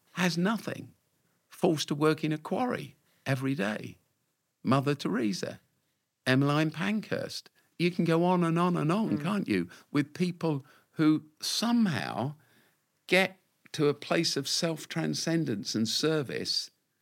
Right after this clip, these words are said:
Speaker 1: but not because they became billionaires or millionaires and fame and wealth and, you know, had everything they
Speaker 2: And
Speaker 1: wanted
Speaker 2: then
Speaker 1: and
Speaker 2: had a
Speaker 1: said,
Speaker 2: crisis.
Speaker 1: "There's," yeah.
Speaker 2: Yeah.
Speaker 1: But because they didn't do that bit. And so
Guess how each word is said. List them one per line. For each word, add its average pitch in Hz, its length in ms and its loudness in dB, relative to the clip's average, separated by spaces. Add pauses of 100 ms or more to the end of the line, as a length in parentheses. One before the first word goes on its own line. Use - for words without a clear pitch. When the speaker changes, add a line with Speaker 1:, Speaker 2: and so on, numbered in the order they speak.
(520)
Speaker 1:
but 151 160 6
not 175 480 2
because 143 360 0
they 143 120 4
became 127 420 0
billionaires 113 680 2
or 110 40 2
millionaires 107 680 2
and 104 320 -2
fame 104 420 2
and 101 180 0
wealth 101 380 2
and, 95 400 -2
you 107 100 2
know, 104 220 0
had 113 180 -2
everything 104 500 -2
they 95 80 0
Speaker 2:
And 101 80 -2
Speaker 1:
wanted 107 160 2
Speaker 2:
then 160 80 -2
Speaker 1:
and 151 40 -2
Speaker 2:
had 151 100 0
a 113 40 2
Speaker 1:
said, 104 80 -2
Speaker 2:
crisis. 147 440 -8
Speaker 1:
"There's," 123 260 4 (140)
yeah. 123 280 0
Speaker 2:
Yeah. 143 160 -6 (340)
Speaker 1:
But 170 240 2
because 175 640 -4 (460)
they 175 100 2
didn't 180 320 0
do 220 200 4
that - 300 -2
bit. 78 360 -2
And 135 120 2
so 151 300 4